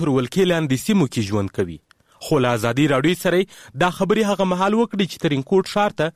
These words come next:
د خپلو خپلوانو کره تللې وه. دا وایي خپل ټول عمر یې د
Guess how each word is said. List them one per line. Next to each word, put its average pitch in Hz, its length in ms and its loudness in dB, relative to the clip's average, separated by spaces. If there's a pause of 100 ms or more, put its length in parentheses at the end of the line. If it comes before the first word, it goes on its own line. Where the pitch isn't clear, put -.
(280)
د 127 140 -2
خپلو 139 320 -2
خپلوانو 151 500 0
کره 104 240 -4
تللې 98 300 -2
وه. 87 100 -6 (680)
دا 135 240 2
وایي 202 240 0 (320)
خپل 196 320 -2
ټول 240 280 4
عمر 180 120 4
یې 226 160 4
د 185 40 4